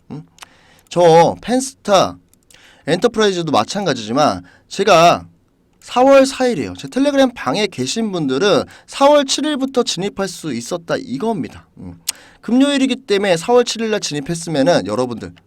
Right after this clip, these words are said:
점상가도 잡을 수 있었죠. 그리고 똑같잖아요. 똑같아요. 제가 십사 일 날 만들어드린 것처럼 똑같이 종목들 다 들어있고 내용도 똑같습니다. 그만큼 여러분들이 제 방송 잘 보시고 어떻게 텔레그램만 계셨다면은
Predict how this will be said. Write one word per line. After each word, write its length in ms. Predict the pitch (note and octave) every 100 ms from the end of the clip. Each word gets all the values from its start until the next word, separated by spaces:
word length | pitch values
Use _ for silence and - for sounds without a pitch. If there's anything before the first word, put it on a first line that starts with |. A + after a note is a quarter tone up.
| _ - - _ _
점상가도 800 | G#3+ A#3+ B3 A#3 F#3+ F3 F#3 E3 _ _ _
잡을 260 | - G#2+ D3
수 120 | G#2+
있었죠. 380 | F2+ A#2 A#2 -
그리고 380 | - A#2 A#2 F3 F3 _
똑같잖아요. 600 | A3+ - C4 C4+ F#3 F2+
똑같아요. 480 | F2+ - G3 - F#2+ _ _ _
제가 260 | - A#2+ A2+
십사 260 | - G3
일 100 | E3+
날 100 | D#3+
만들어드린 500 | G2+ G2+ C3+ C3+ A#2+
것처럼 360 | A2 C3+ D3 E2 - _
똑같이 640 | - G#3+ - B3 A#3 - A3
종목들 540 | - C3+ E3 E3+ D#3+
다 160 | C#3 A2+
들어있고 360 | - A#2+ A2+
내용도 300 | G2 F#2+ A#2+
똑같습니다. 400 | A2 - - - - - -
그만큼 720 | A3+ D4 D#4 C4+ F3+ F3 C#3+
여러분들이 720 | A2+ D#3 C#3 C3+ F#3 C#3+ - _ _ -
제 160 | A3
방송 440 | - B3+ - C4+ B3+
잘 160 | F#3+
보시고 760 | G3 - B2+ E3 - A#3 C4 C4+ - _ _ -
어떻게 560 | - A2 C#3 G#3+ B3 C4+ - _ -
텔레그램만 880 | C#4+ D4+ D4 A#3 C#3 C#3+ A2 E2 _
계셨다면은 800 | A2+ B2 E3 B2 G#2 A#2+ G2